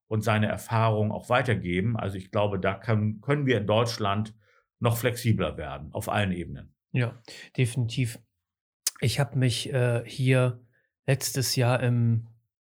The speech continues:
Speaker 2: September muss das gewesen sein, August oder September, mit einem Unternehmer unterhalten, der seinen Betrieb geschlossen hat, weil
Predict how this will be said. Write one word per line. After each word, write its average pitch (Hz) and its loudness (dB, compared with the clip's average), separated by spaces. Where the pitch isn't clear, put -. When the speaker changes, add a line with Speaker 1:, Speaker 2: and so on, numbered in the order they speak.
Speaker 2:
September 127 2
muss 110 0
das - -4
gewesen 107 -2
sein, 107 -2
August 117 -2
oder 123 0
September, 117 -2
mit 117 -6
einem 120 -2
Unternehmer 120 -2
unterhalten, 117 -4
der 120 0
seinen 120 2
Betrieb 156 -4
geschlossen 135 -4
hat, 101 -10
weil 117 0